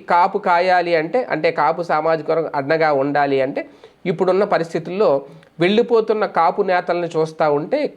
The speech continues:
కాపుల బలం తగ్గబోతుందా వైసీపీకి అనే చర్చ నడుస్తోంది. మన రాజీనామా చేసిన అవంతి శ్రీనివాస్ కాపు సామాజిక వర్గమే, గంధి శ్రీనివాస్ కాపు సామాజిక వర్గమే.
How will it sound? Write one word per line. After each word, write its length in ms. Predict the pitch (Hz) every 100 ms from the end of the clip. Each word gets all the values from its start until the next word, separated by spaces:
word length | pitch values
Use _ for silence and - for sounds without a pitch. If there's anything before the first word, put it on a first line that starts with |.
| -
కాపుల 420 | 165 196 208 202
బలం 280 | 165 175 190
తగ్గబోతుందా 840 | 156 131 160 170 170 165 165 160
వైసీపీకి 680 | 135 151 156 151 147 139 135
అనే 120 | 143
చర్చ 260 | 143 143 151
నడుస్తోంది. 440 | 123 - 110 143 - - - - 147
మన 120 | 147
రాజీనామా 460 | 143 160 175 170
చేసిన 300 | 170 170 165
అవంతి 220 | 151 160 160
శ్రీనివాస్ 360 | 160 165 165
కాపు 160 | 160 160
సామాజిక 360 | 170 170 165
వర్గమే, 340 | 165 165 170 190 - _ _ _ -
గంధి 180 | 147 160
శ్రీనివాస్ 340 | 175 170 170
కాపు 180 | 170 160
సామాజిక 380 | 175 165 170 165
వర్గమే. 380 | 165 160 170